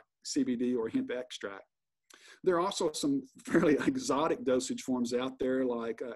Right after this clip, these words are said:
hair gel that's infused with C B D, toothpicks infused with hemp, personal lubricants that may be infused with C B D, hand sanitizers with C B D, and even some, I've even seen some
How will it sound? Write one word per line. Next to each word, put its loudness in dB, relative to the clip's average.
hair 0
gel 0
that's -4
infused -2
with 0
C -2
B 0
D, 2
toothpicks 2
infused -2
with 0
hemp, -2
personal 2
lubricants 0
that -2
may -2
be 2
infused 2
with -2
C -2
B 0
D, 0
hand 2
sanitizers -2
with 0
C 0
B 2
D, 2
and 4
even 6
some, -2
I've -4
even -4
seen 0
some -10